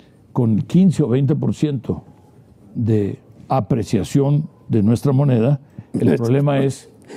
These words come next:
Speaker 1: si
Speaker 2: Pues,
Speaker 1: perdemos competitividad.
Speaker 2: claro.
Speaker 1: Sería una desgracia si esto estuviera pasando en Europa. Sería una desgracia si esto estuviera pasando, por ejemplo, en Japón. ¿Por qué? Porque perderían competitividad.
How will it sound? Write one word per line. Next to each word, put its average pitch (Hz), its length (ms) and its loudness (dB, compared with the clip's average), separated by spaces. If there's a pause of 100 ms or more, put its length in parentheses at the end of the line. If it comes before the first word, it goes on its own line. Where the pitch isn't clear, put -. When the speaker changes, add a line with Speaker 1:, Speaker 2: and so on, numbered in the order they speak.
(100)
Speaker 1:
si - 120 -2
Speaker 2:
Pues, - 140 0
Speaker 1:
perdemos 147 360 0
competitividad. 127 1000 0
Speaker 2:
claro. 87 320 -8
Speaker 1:
Sería 147 380 0
una 202 200 4
desgracia 180 800 2 (220)
si 147 180 0
esto 151 220 0
estuviera 143 420 0
pasando 147 580 0
en 117 140 2
Europa. 160 540 2 (260)
Sería 143 340 2
una 175 140 6
desgracia 135 600 0
si 113 140 -2
esto 113 220 0
estuviera 120 440 0
pasando, 120 480 -2
por 104 140 -2
ejemplo, 110 500 -2 (240)
en 104 140 -2
Japón. 190 500 0 (300)
¿Por 101 160 -2
qué? - 260 -2 (140)
Porque 123 240 -2
perderían 120 560 0
competitividad. - 760 -4